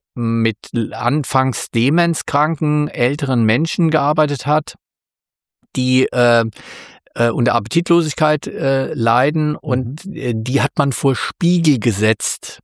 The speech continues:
Speaker 2: Mhm.
Speaker 1: Und, äh, essen lassen und hat also gemerkt, die essen mehr, wenn sie, äh, sich im Spiegelbild sehen.
Speaker 2: Ja.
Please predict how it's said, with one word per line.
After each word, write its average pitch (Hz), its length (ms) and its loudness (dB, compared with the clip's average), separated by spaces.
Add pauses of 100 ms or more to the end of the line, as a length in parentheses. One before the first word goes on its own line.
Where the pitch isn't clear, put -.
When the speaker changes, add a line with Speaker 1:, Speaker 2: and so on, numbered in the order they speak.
(120)
Speaker 2:
Mhm. 107 320 -8 (560)
Speaker 1:
Und, 127 380 2
äh, 117 720 2
essen 147 340 2
lassen 147 320 2
und 131 260 0
hat 131 160 0
also 127 520 0
gemerkt, 113 580 -2
die 123 160 0
essen 117 400 2
mehr, 135 480 2
wenn 127 420 0
sie, 131 460 0
äh, 113 480 0
sich 117 260 -2
im 123 140 -2
Spiegelbild 107 560 -2
sehen. 117 420 0 (120)
Speaker 2:
Ja. 87 260 -14